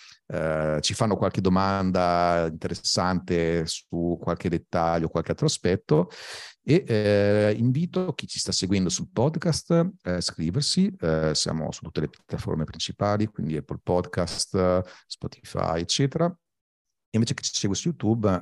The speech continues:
anche qui di iscriversi e di attivare notifiche.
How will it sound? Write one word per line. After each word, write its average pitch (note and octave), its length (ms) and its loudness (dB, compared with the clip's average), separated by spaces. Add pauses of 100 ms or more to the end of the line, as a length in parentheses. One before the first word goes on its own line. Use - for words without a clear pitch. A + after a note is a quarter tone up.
(140)
anche G#2 220 -6
qui F2+ 220 0
di E2+ 160 0
iscriversi F2 840 0
e D#2 80 2
di D#2+ 280 0
attivare D#2 540 -2
notifiche. - 560 -10